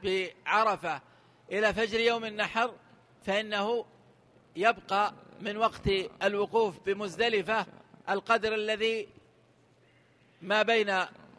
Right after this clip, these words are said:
طلوع الفجر إلى طلوع الشمس، فإن أمكنه أن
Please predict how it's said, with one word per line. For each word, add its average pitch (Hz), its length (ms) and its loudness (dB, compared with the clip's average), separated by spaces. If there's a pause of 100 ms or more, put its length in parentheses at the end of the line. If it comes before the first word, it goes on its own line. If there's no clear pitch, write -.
(160)
طلوع 220 280 2
الفجر 220 580 0
إلى 226 420 6 (500)
طلوع 220 240 4
الشمس، 185 540 0 (460)
فإن 226 220 -2
أمكنه 214 640 2
أن 208 160 -6